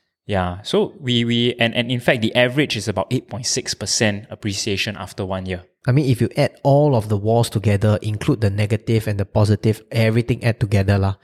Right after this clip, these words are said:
Speaker 2: the
Speaker 1: Hmm.
Speaker 2: average return on a twelve months period, right, is actually a eight point six percent return.
Speaker 1: Yeah.
Speaker 2: Yeah.
Speaker 1: So I think from, from there, just looking at this data, specifically about wars, right, we can
Speaker 2: Hmm.
Speaker 1: actually see that, um,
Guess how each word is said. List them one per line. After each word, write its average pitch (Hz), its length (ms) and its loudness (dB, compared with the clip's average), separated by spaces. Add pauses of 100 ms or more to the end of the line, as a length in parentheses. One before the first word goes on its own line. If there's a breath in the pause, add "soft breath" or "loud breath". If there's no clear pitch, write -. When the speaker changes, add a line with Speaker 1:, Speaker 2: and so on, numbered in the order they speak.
(140)
Speaker 2:
the 123 280 0
Speaker 1:
Hmm. 95 100 -4
Speaker 2:
average 151 500 0
return 117 640 -2
on 104 240 0
a 95 100 0
twelve 123 380 0
months 113 340 0
period, 104 400 0
right, 101 140 0
is 107 140 -4
actually 117 300 2
a - 120 -6
eight 139 160 0
point 101 220 0
six - 240 -4
percent 107 360 0
return. 95 360 -2 (640 soft breath)
Speaker 1:
Yeah. 95 460 -4
Speaker 2:
Yeah. 98 340 4 (300)
Speaker 1:
So 208 120 -2
I 170 60 4
think 185 240 -4
from, 107 180 0
from 104 260 -4
there, 120 260 4
just 123 240 0
looking 113 260 -2
at 101 80 0
this 104 180 -2
data, 98 560 -4 (480 soft breath)
specifically 123 800 2
about 101 300 0
wars, 107 360 4
right, 92 260 -2
we 110 100 -4
can 131 160 -2
Speaker 2:
Hmm. 127 40 0
Speaker 1:
actually 113 260 0
see 151 300 0
that, 101 540 -4
um, 95 340 -20